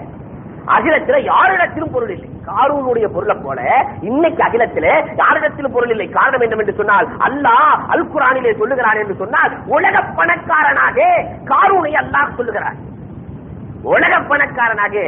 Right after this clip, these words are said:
"லதனூஉ வ மஃபாத்தீஹுஹு லதனூஉ பில் உஸ்பா உலில் குவா." அல்லாஹ் சொல்லித் தருகிற வார்த்தை, அவனுடைய கஜானாவுடைய சாவிகளை, கஜானாவா அல்ல,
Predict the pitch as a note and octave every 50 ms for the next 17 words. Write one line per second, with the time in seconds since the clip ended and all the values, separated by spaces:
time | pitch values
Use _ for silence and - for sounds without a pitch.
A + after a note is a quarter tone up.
0 | - - - D#3 G3 A3 G#3 - A3+ G#3+ A#3+ C#4 F4 G#4 G4 - - - - -
1 | - - - - - - - - - - - - - - - - - - - D#3+
2 | F3+ F#3+ F#3+ G3+ G3+ - D4 D#4 E4+ E4 - - F4+ G4 G#4 C4 E4 D#4+ - E4+
3 | G#3+ G3+ B3 G4 A4+ A4+ - - - G3+ A3 G#3 - - G3+ G#3 A#3 D4 G4 A4
4 | A#4 - - D4+ B3+ F#3 - - - - - - - - - - - - - -
5 | - - - G3 G3 F#3+ - D#4+ - - - - C#4 B3 G#3 - - - - C4
6 | C#4 C#4 C#4 B3+ - B3+ A3+ A3 F#3 E3+ E3+ C#3 G#2 - - - - - - -
7 | - - - - - - - - - - D#3 A3 B3+ B3 A3 - - A#3 G3+ G3
8 | E3+ F3 E3 D3+ D3 C3 C3 D#3 E3+ E3+ - D3+ C3 A#2 G#2+ G#2+ G#2+ - - -
9 | E3 G#3 A3+ A3 G3 F3+ D#3+ - - E3 E3+ F3+ B3 C4+ C#4+ C#4+ C#4 C4 B3 A3+
10 | A3 G3+ F#3+ F#3+ G#3 C4 C#4 C4+ - F#3+ D#3+ F3 G#3 A#3 B3 B3 A#3 F#3 E3+ D#3
11 | D#3 F3+ F3 C3+ - - - - - - - - - - - - - - - -
12 | - - - - - - - - - G3 G#3 C4+ D4 D#4 E4 E4 D#4+ D#4 D#4 D4
13 | C#4+ C4+ C4+ B3 F#3